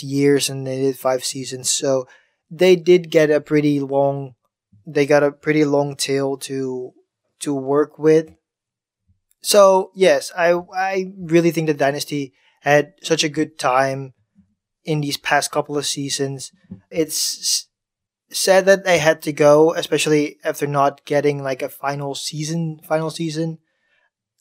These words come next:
I know that they did get no notification that they weren't gonna do a new season, like, halfway through this season, so they had, like, some time to prepare. But yeah, that,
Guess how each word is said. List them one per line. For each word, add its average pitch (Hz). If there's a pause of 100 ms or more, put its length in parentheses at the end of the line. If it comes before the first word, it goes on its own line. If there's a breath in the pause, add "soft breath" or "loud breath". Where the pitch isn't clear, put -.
I 170
know 160
that 160
they 151
did 151 (120)
get 143
no 143
notification 139 (360)
that 131
they 131
weren't 131
gonna 135
do 131 (440)
a 147
new 139
season, 135 (420)
like, 135
halfway 147
through 160
this 151
season, 147
so 143
they 135
had, 135
like, 135
some 139
time 185
to 170
prepare. 156 (360)
But 156
yeah, 131
that, 147